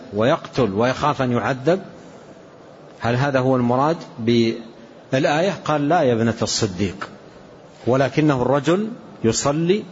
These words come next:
ويصوم ويتصدق ويخاف أن لا يقبل". انظر في هذا المقام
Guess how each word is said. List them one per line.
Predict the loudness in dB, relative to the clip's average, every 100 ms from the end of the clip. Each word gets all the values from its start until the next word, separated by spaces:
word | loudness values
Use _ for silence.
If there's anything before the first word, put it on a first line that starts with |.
| -2
ويصوم | 2 2 2 2 2 2 0
ويتصدق | 0 0 0 -2 -2 -2 -2 -2 0 0
ويخاف | 0 0 -2 -2
أن | -2 0
لا | 0
يقبل". | 0 -4 -6 -8 -12 -20 -20 -20 -20 -20 -20 -20 -20 -20 -20 -20 -20 -20 -20 -20 -20 -20 -20 -20 -20 -20 -20 -20 -20 -8 -2
انظر | 2 2 2
في | 2
هذا | 2 2 2
المقام | 2 0 0 0 0 -2